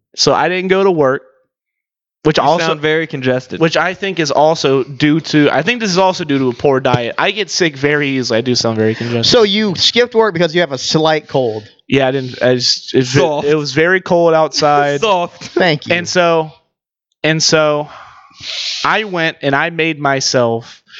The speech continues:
Speaker 1: an entire roll of s-, of, uh, Cinnabon cinnamon rolls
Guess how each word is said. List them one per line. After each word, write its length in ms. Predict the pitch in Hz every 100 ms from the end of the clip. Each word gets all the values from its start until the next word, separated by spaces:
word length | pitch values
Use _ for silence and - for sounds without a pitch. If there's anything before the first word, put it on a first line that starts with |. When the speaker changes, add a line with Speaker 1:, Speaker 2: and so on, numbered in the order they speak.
| - - _ - - _ _ _ _ _
Speaker 1:
an 300 | 131 131 123
entire 880 | - 127 - 143 143 165 170 170 170 - _ -
roll 840 | 135 135 147 147 120 110 110 120 _ _ _ _ _ _
of 100 | 123
s-, 240 | 123 - -
of, 380 | - 127 127 127
uh, 560 | 123 117 110 101 - - _ _ _ _ _ -
Cinnabon 680 | - 156 160 147 139 131 127
cinnamon 440 | - 143 135 120
rolls 480 | 113 110 110 117